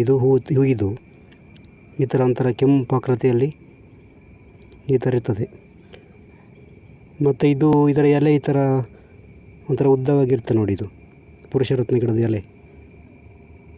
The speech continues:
ಈ ಥರ ಆಗಿರ್ತದೆ. ಇದು ಸಾಮಾನ್ಯವಾಗಿ ಎಲ್ಲ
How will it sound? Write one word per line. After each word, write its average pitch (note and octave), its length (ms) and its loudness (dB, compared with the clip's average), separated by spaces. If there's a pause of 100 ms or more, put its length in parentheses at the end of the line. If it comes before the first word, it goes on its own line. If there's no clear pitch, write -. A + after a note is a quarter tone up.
(2250)
ಈ - 80 2
ಥರ C3 160 -2
ಆಗಿರ್ತದೆ. A#2+ 360 -4 (840)
ಇದು D3+ 80 2 (100)
ಸಾಮಾನ್ಯವಾಗಿ D#3 540 0
ಎಲ್ಲ D3+ 120 -2